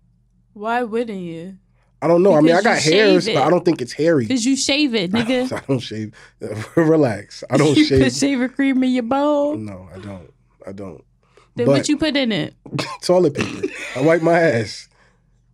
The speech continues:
Speaker 2: I s-, and, and I, when I wash it, I put soap in there. I wash my ass.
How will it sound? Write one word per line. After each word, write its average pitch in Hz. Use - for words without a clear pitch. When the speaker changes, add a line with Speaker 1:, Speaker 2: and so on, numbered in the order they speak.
Speaker 2:
I -
s-, -
and, 123
and 131
I, 139
when 139
I 147
wash 151
it, 156
I 143
put 147
soap 165
in 110
there. 95
I 107
wash 131
my 123
ass. 120